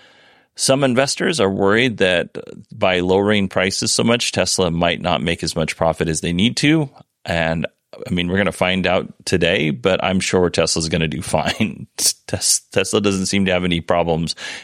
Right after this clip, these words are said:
making money. In addition to lowering prices in the United States,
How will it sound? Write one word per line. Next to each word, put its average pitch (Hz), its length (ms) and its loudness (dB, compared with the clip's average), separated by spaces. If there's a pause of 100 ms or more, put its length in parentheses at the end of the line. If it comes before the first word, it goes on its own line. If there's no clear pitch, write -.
making 85 640 0 (140)
money. 78 480 -2 (600)
In 107 160 2
addition 117 380 2
to 107 260 2
lowering 98 340 4
prices 95 380 0
in 90 80 0
the 85 80 2
United 80 340 0
States, 110 480 0